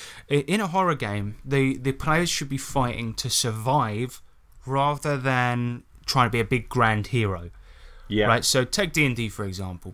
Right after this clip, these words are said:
Speaker 1: Probably not the best system for horror because the, it, it, the characters are basically superpowered in that, you know what I mean? Whereas when I used Numerica, which uses the D C C system, the players were fighting just to get by.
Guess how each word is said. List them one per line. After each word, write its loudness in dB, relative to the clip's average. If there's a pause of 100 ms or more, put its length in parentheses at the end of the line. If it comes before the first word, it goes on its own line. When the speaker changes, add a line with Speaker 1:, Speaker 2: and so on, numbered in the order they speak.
Speaker 1:
Probably 2
not 2
the -6
best 0
system -2
for -8
horror 4
because -6 (460)
the, -2 (100)
it, 0
it, -8
the -2
characters 2
are -2
basically 0
superpowered 0 (180)
in -4
that, -8
you -2
know 6
what 0
I 0
mean? -2 (640)
Whereas 0
when 2
I 2
used 0
Numerica, 0
which -4
uses -2
the -10
D 0
C 0
C 4
system, -6 (340)
the 0
players 2
were 0
fighting 2
just 2
to -2
get -2
by. -2